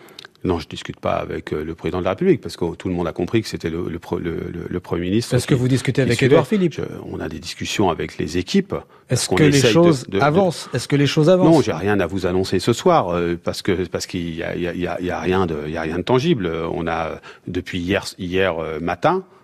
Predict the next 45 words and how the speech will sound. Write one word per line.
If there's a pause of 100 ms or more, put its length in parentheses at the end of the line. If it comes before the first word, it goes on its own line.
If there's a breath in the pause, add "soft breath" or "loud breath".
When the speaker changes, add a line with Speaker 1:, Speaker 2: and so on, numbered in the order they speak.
Speaker 1:
c'est-à-dire
l'ouverture.
Et
je
l'ai
souligné,
parce
que
moi,
j'essaye
d'être
dans
la, (300 loud breath)
dans
la
réalité,
dans
le,
dans
l'honnêteté.
Et, (280 loud breath)
euh,
il
y
a
une
ouverture
en
disant,
bon,
on
veut
bien
discuter
du
financement,
mais
pour
nous,
ça
n'a
de
sens
que
si,